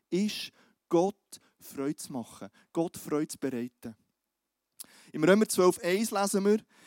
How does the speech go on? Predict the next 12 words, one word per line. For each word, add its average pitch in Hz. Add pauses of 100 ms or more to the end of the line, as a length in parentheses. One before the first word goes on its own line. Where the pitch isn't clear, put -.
(160)
"Ich -
habe 196
euch 190
vor 147
Augen 180
geführt, 190
Geschwister, 165 (300)
wie -
groß 170
Gottes 165
Erbarmen 139
ist. -